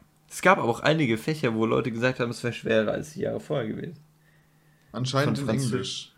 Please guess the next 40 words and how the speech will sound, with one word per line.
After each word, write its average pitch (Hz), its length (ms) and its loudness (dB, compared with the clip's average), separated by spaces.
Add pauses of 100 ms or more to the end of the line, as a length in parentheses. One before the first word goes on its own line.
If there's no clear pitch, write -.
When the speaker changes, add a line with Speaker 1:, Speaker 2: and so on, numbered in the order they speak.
(160)
Speaker 2:
hast 107 260 -6
du 110 40 -6
erzählt. - 320 -8
Speaker 1:
Englisch, 143 300 2
Französisch 127 800 2
habe 107 100 2
ich 107 100 -2
auch - 120 0
was 101 160 -8
gehört. 101 400 -10 (500)
Speaker 2:
Gut, 107 220 -12
Französisch, 117 800 -6
ich 110 100 -14
weiß 110 220 -4
nicht, 101 260 -8 (160)
ist - 400 -10
halt - 280 -8
immer 110 180 -4
Speaker 1:
Das 98 80 0
machen 98 220 2
auch, 92 100 0
glaub 98 180 2
ich, 95 100 0
echt 98 160 2
nicht 95 160 0
so 95 100 -2
viele 98 180 0
Leute. 98 340 0
Speaker 2:
Ja. 101 300 2 (380)
Speaker 1:
Naja. 107 300 0 (520)
Speaker 2:
Aber 98 360 -8 (260)
so 113 240 -4
grad 117 340 -8
die 139 60 2
Naturwissenschaften 135 1300 0
waren 110 280 0
ja 107 500 0 (840)
Physik 117 400 -4
und 123 180 -4
Biologie. 117 720 -2